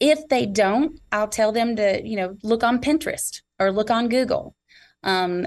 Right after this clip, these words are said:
and then actually, you know, I've had people that are like, "Well, I don't know, you know, I don't, I don't know what to do." So then I'll ask them, "Okay, think about a room in your house. Think about an empty space,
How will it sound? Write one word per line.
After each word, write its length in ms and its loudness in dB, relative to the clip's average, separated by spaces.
and 220 0
then 420 4
actually, 720 -4
you 80 -2
know, 100 0
I've 160 -4
had 300 -6
people 340 2
that 260 2
are 120 2
like, 200 -2
"Well, 100 -4
I 80 -8
don't 180 -4
know, 260 4
you 120 -2
know, 60 -4
I 40 -2
don't, 240 -6
I 60 -2
don't 140 2
know 80 2
what 240 2
to 80 0
do." 260 -2
So 160 0
then 560 2
I'll 200 2
ask 340 -2
them, 460 -4
"Okay, 220 0
think 300 0
about 240 2
a 60 4
room 300 0
in 80 0
your 100 0
house. 580 -4
Think 180 4
about 260 4
an 200 0
empty 320 2
space, 680 -2